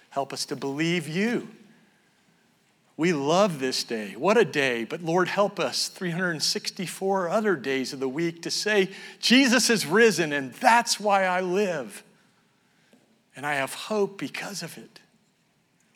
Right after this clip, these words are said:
Lord, change us, we pray. Give us, change us by your grace.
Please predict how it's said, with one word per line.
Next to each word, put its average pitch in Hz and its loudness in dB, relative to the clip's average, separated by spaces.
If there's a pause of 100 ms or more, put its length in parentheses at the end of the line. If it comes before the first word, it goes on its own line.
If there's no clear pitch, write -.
Lord, 135 -4
change 117 -10
us, - -10
we 107 -12
pray. 101 -20
Give 185 -2
us, 165 -4 (400)
change 220 -2
us - -6
by 131 2
your 110 -4
grace. - -8